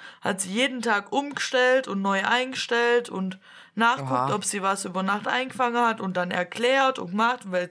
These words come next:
Speaker 1: das ja auch ihr Job ist eigentlich.
Speaker 2: Ja, schon.
Speaker 1: Und, ähm, da eigentlich immer mega viel Content jeden Tag aufgenommen, der sich nur um die Wildkamera, da war kein einziges Mal war drin, dass du gesehen hast, dass sie auch nur annähernd das Ding in der Hand hatte.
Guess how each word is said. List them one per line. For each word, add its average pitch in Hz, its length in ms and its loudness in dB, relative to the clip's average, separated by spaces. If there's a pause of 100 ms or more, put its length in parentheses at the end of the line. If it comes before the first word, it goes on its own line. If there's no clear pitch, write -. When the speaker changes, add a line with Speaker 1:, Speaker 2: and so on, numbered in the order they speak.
Speaker 1:
das 165 160 -12
ja - 140 -8
auch - 160 -12
ihr - 200 -10
Job 233 220 -6
ist 226 220 -8
eigentlich. 202 360 -8 (280)
Speaker 2:
Ja, 139 240 0
schon. 147 220 -2
Speaker 1:
Und, 202 280 0
ähm, 180 500 -2 (640)
da 196 200 4
eigentlich 202 360 -2
immer 202 140 0
mega 247 380 2
viel 247 180 -6
Content 247 420 0
jeden 233 280 0
Tag 240 280 2
aufgenommen, 247 520 0
der 208 120 0
sich 202 160 -6
nur 220 160 0
um 254 80 -4
die 220 140 -2
Wildkamera, 240 360 0
da 180 160 -2
war 185 100 -2
kein 196 560 0
einziges 196 600 -4
Mal 175 260 -2
war 165 100 -6
drin, 185 320 -6 (220)
dass 180 160 -6
du - 100 -12
gesehen 190 220 -2
hast, 202 160 -2
dass 185 160 -6
sie 196 100 -2
auch 180 80 0
nur 185 180 -2
annähernd 196 380 -2
das 180 80 -6
Ding 214 160 -4
in 202 120 -4
der 156 140 -6
Hand 226 280 -2
hatte. 156 300 -12